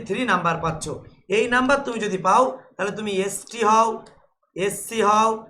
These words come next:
আর ওবিসি হও, ঠিক আছে? আর তুমি হচ্ছে যদি জেনারেলও হও, তোমার একটা নাম্বার পাওয়ার, মানে একটা ভালো একটা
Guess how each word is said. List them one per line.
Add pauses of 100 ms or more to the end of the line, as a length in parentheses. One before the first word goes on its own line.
(320)
আর (240)
ওবিসি
হও, (480)
ঠিক
আছে? (520)
আর (100)
তুমি
হচ্ছে (560)
যদি (520)
জেনারেলও
হও, (360)
তোমার
একটা (100)
নাম্বার (160)
পাওয়ার, (480)
মানে (220)
একটা
ভালো (120)
একটা